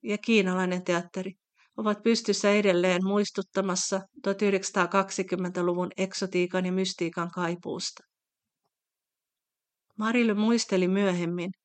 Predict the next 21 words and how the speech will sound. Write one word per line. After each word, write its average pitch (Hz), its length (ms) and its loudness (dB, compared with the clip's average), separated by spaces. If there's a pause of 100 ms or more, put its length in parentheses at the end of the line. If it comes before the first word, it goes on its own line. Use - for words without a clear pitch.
(440)
kuinka 214 240 0
hänet 214 300 0
vietiin 202 440 4
elokuvateatteriin 185 1000 2
joka 202 260 2
lauantai 170 500 4
ja 175 80 0
sunnuntai. 185 580 -6 (1500)
Egyptiläisen 202 760 2
teatterin 190 520 2
edustalla 196 580 2
oli 185 160 4
apinoita 175 540 2
häkissä, 185 560 -4 (540)
ja 202 80 -4
niitä 226 300 2
Norma 214 300 4 (120)
Jean 185 180 2
katseli 196 540 0
ennen 185 300 0
teatterin 185 520 0